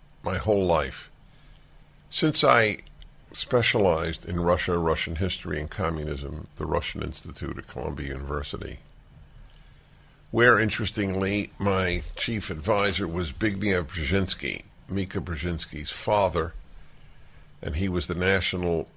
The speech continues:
the head of the, uh, National Security Council, or the National Security Aide to, uh, Jimmy Carter.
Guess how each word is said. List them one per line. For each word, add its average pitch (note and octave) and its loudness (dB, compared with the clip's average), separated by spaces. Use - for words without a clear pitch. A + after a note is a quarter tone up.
the E2+ -4
head G2+ 2
of E2+ 0
the, D#2+ -4
uh, - -14
National E2 -4
Security E2+ -4
Council, D#2 -6
or E2 2
the E2 0
National F2+ 2
Security D#2 -6
Aide D#2 -4
to, D2 -8
uh, - -10
Jimmy D#2 -6
Carter. D2 -4